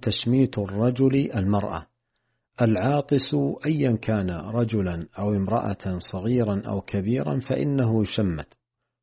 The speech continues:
وهذا من حقوق المسلمين بعضهم لبعض. وفيما يخص المرأة فإن العلماء يفرقون بين الشابة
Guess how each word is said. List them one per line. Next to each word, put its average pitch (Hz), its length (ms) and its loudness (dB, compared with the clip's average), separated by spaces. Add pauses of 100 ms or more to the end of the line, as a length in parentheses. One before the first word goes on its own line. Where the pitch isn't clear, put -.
(100)
وهذا 123 500 4
من 117 200 4
حقوق 123 500 -2
المسلمين 110 880 2
بعضهم 98 720 -2
لبعض. 92 460 -4 (760)
وفيما 139 440 4
يخص - 480 0
المرأة 113 680 0
فإن 123 340 2
العلماء 104 760 0
يفرقون 113 840 0
بين 95 280 -2
الشابة 101 720 -2